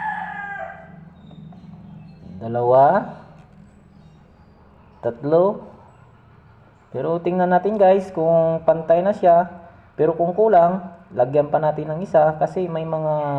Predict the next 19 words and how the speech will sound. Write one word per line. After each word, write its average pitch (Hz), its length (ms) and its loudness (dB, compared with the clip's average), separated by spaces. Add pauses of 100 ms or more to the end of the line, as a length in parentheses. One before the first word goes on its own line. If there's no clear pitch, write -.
(880)
paa 170 240 2
ng 180 240 0
manok 185 320 0
na 147 480 -2
medyo 143 640 -4
lub-, 143 320 -6 (1200)
lubog 151 400 -2
sa 160 240 2 (960)
itaas, 175 560 2 (1300)
tapos 151 320 0
sa 156 80 2
ilalim 165 560 2 (880)
mataas. 123 500 0 (760)
Yun, 113 240 -4
kaya 139 640 4
yung 151 560 -4
ano 156 240 -2
natin 160 320 0
guys, 165 320 2